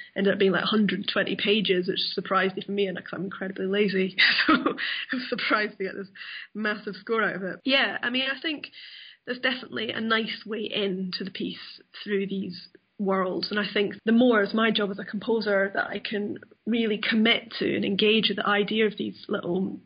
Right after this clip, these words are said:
sort of miniatures, and the more that the listener goes with that, if you, if, I suppose if you step back and go, "Why are these people all rustling paper?"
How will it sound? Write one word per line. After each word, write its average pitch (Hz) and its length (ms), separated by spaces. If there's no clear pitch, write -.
sort - 220
of 175 200
miniatures, 185 640
and 208 140
the 202 40
more 208 220
that 196 100
the 196 80
listener 202 520
goes 226 260
with 240 300
that, - 240
if 190 80
you, 233 220
if, 208 140
I 196 100
suppose 240 280
if - 80
you 214 80
step - 260
back 196 220
and 214 80
go, 226 260
"Why 214 180
are 202 40
these 202 140
people - 320
all 202 100
rustling 196 380
paper?" 202 560